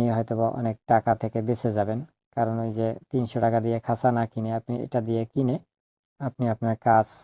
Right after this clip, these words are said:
সেরে নিতে পারবেন। এই যে প্লাস্টিকের দড়িগুলা দিয়ে বাঁধে, যে মুখটা কত বড়, এখান থেকে কবুতর অনেক সময় মোটামুটি সাইজের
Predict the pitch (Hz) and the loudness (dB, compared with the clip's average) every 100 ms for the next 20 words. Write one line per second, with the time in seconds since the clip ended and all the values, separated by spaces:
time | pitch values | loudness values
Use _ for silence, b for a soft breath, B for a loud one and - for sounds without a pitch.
0 | _ _ _ - 139 127 117 98 107 104 | _ _ _ -2 4 4 2 -2 -4 -4
1 | 107 107 110 - 117 104 113 110 104 110 | -4 -8 -8 -2 -2 -2 -4 -2 0 0
2 | 107 110 110 110 110 110 101 107 110 113 | 0 -2 -2 -2 2 2 2 -2 -2 -2
3 | 107 - 113 117 - 107 107 120 120 113 | -4 -4 -2 -2 -2 0 -2 -2 -6 -4
4 | 107 110 110 - 113 113 - 110 147 - | -6 -6 -6 -4 -2 -2 2 2 0 -10
5 | _ _ _ _ _ - 135 120 117 - | _ _ _ _ _ -8 -4 -2 -4 -2
6 | 113 113 110 113 123 117 117 113 120 113 | 2 4 4 2 0 0 0 0 -4 0
7 | 117 110 110 110 | 2 2 2 -2